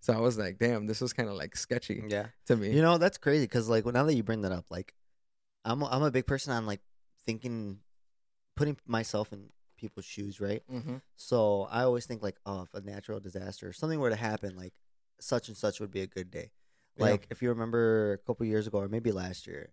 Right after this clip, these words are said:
Speaker 2: when there was that bomb that went off in Tennessee.
Speaker 1: Yeah, yeah.
Speaker 2: Like, anytime, like, I, I was just, like, I don't know why. I woke up and I was like, like,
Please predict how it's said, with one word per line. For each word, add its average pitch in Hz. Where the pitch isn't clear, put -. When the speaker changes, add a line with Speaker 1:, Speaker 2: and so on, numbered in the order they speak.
Speaker 2:
when 92
there 98
was 95
that 95
bomb 98
that 95
went 95
off 98
in 98
Tennessee. 113
Speaker 1:
Yeah, 123
yeah. 117
Speaker 2:
Like, 117
anytime, 151
like, 127
I, 131
I 135
was 147
just, 135
like, 135
I 135
don't 156
know 160
why. 117
I 104
woke 120
up 123
and 107
I 104
was 110
like, 110
like, 104